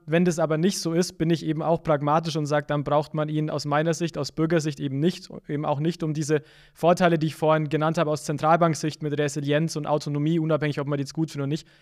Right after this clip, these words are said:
weil man die eben auch auf andere Wege letztendlich erreichen kann. Also es steht und fällt für mich eben sehr viel mit diesen Value Propositions an der Stelle. Und wenn man die eben sieht, dann,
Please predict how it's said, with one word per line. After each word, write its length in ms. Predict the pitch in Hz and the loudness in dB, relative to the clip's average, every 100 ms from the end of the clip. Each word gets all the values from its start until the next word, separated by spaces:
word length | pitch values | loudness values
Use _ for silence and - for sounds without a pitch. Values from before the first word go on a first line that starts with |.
| _ - | _ -4
weil 100 | 147 | -2
man 160 | 151 | 0
die 80 | 151 | 0
eben 140 | 156 | 2
auch 120 | 151 151 | 2 0
auf 120 | 147 | -2
andere 320 | 151 165 143 | -2 0 0
Wege 340 | 139 135 127 131 | 0 -2 -6 -6
letztendlich 580 | 135 135 139 135 139 139 | -6 -4 -4 -4 -6 -4
erreichen 600 | 135 131 131 135 127 135 | -4 -4 -4 -8 -10 -10
kann. 240 | - 131 | -6 -4
Also 200 | 135 127 | -4 -4
es 120 | 135 - | -6 -2
steht 240 | 160 170 | 0 2
und 120 | 151 | 0
fällt 240 | - 156 147 | 0 -2 -2
für 120 | 151 | -4
mich 180 | 160 156 | -4 -2
eben 160 | 147 | -6
sehr 320 | 139 147 147 | -2 -2 -2
viel 160 | 139 160 | -4 -2
mit 160 | 156 143 | -2 -4
diesen 260 | 139 147 _ _ _ - | -6 -8 _ _ _ -12
Value 340 | 135 156 175 | 0 4 4
Propositions 800 | 170 160 143 147 151 131 139 - - - | 4 0 0 0 -2 -4 -6 -10 -12 -6
an 140 | 139 | -2
der 100 | 139 | -2
Stelle. 320 | - 135 131 | -2 -2 -2
Und 100 | 135 | 0
wenn 120 | 143 | 0
man 520 | 156 151 156 185 160 - | 0 0 -4 -12 -14 -2
die 160 | 165 175 | 0 2
eben 160 | 147 | 0
sieht, 400 | 151 - 196 - - | 0 0 0 -2 -2
dann, 280 | 156 156 | -2 -2